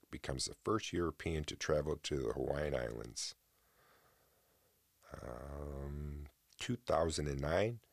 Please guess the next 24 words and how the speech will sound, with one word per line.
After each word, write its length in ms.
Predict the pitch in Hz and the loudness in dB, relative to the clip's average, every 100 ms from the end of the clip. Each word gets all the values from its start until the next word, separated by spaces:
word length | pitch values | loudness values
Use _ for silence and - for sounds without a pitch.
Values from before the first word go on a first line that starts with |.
| _ _ _ - | _ _ _ -6
G 400 | - 92 87 82 | -2 0 2 4
M 340 | 90 58 57 - _ _ | 4 2 -4 -14 _ _
auctions 580 | 78 76 - - 101 98 - | -4 -2 -2 0 -2 -2 0
off 280 | 69 76 - | 2 0 -4
historic 720 | - - - 71 76 87 - - _ _ _ _ _ - | -2 -2 0 0 0 0 -4 -20 _ _ _ _ _ -10
cars. 800 | - 67 73 53 50 - - - _ _ _ _ _ _ _ _ _ _ _ _ _ - | 0 2 4 2 -2 -4 -6 -6 _ _ _ _ _ _ _ _ _ _ _ _ _ 0
Scottsdale, 800 | - - 69 - - 73 60 57 - _ _ - | 0 2 -4 -6 -2 -2 -2 -4 -10 _ _ -10
Arizona, 520 | 64 62 65 65 65 | -8 -6 -4 -4 -4
the 240 | 58 60 58 - _ - | -4 -4 -6 -12 _ -6
big, 200 | 67 62 - _ _ _ _ _ _ _ _ _ _ _ _ - - | -6 -6 -14 _ _ _ _ _ _ _ _ _ _ _ _ -12 -6
um, 720 | 60 60 58 58 58 58 58 _ _ _ _ _ _ _ _ _ _ _ - _ _ _ - _ | -2 -2 -4 -8 -10 -12 -14 _ _ _ _ _ _ _ _ _ _ _ -20 _ _ _ -20 _
place 340 | - 71 71 - | 0 2 2 -2
where 100 | - | -4
they 80 | 60 | -2
sell 300 | - 65 64 | 0 0 -2
cars. 320 | - 67 67 | -4 -4 -4
I 80 | 58 | -6
can't 300 | - 67 - | -10 -12 -10
think 180 | 67 - | -12 -10
of 80 | 62 | -6
where 160 | 62 | -6
it 80 | 60 | -4
is, 240 | 60 62 57 | -4 -6 -8
but 280 | - 58 | -10 -10